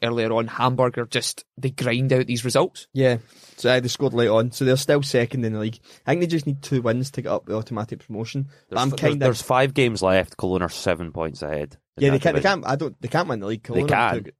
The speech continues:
Speaker 3: technically, but they're
Speaker 2: Cologne
Speaker 3: not
Speaker 2: are
Speaker 3: going
Speaker 2: too
Speaker 3: to.
Speaker 2: good for
Speaker 3: Cologne,
Speaker 2: them.
Speaker 3: Cologne are just gonna keep winning games.
Speaker 2: Uh, Liam Henderson for Verona had no game, so they're still fifth. There was no game that week. I don't actually know why, 'cause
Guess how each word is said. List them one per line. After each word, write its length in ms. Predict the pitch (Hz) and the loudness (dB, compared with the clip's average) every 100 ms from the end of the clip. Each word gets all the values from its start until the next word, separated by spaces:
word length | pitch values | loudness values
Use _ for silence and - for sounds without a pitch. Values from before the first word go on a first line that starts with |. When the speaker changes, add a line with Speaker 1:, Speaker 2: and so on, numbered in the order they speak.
| - | -6
Speaker 3:
technically, 600 | 95 90 87 - 82 - | -4 -4 -6 -6 -6 -4
but 100 | 90 | -4
they're 80 | 87 | 0
Speaker 2:
Cologne 40 | |
Speaker 3:
not 140 | 92 107 | 0 0
Speaker 2:
are 20 | |
Speaker 3:
going 140 | 92 123 | 0 0
Speaker 2:
too 60 | |
Speaker 3:
to. 80 | 104 | -2
Speaker 2:
good 100 | 101 | -8
for 80 | - | -4
Speaker 3:
Cologne, 220 | 95 98 | -2 0
Speaker 2:
them. 100 | 110 - | -2 -8
Speaker 3:
Cologne 260 | 98 101 104 | -4 -2 -2
are 40 | |
just 200 | 82 71 | -8 -10
gonna 120 | 80 | -12
keep 200 | 69 71 | -12 -12
winning 220 | 73 71 69 | -12 -12 -10
games. 320 | 73 71 - _ _ _ _ _ _ | -10 -12 -18 _ _ _ _ _ _
Speaker 2:
Uh, 380 | 113 113 107 104 - _ - | 2 4 2 0 -4 _ 2
Liam 140 | 180 | 4
Henderson 420 | 156 160 - 175 | 4 4 2 0
for 140 | 151 127 | 2 0
Verona 300 | 131 170 160 | 2 4 4
had 260 | 143 131 | 4 2
no 120 | 139 | 0
game, 320 | 135 147 185 180 - _ | 4 4 2 -2 -14 _
so 120 | - | -4
they're 120 | 131 | 0
still 240 | 143 139 131 | 2 2 0
fifth. 400 | - 143 143 - | 2 0 0 -8
There 60 | |
was 60 | 120 | -4
no 60 | 135 | -2
game 300 | 127 131 135 | 0 0 0
that 160 | 127 117 | 0 0
week. 140 | 135 | 0
I 80 | 120 - - | -2 -4 0
don't 160 | 156 | 2
actually 300 | 143 120 - | 2 -2 -2
know 100 | 123 117 | -2 -2
why, 580 | 110 107 101 104 180 - _ _ _ _ _ _ _ _ _ _ _ _ _ _ _ | -2 0 2 2 0 -4 _ _ _ _ _ _ _ _ _ _ _ _ _ _ _
'cause 220 | 127 107 | -8 -8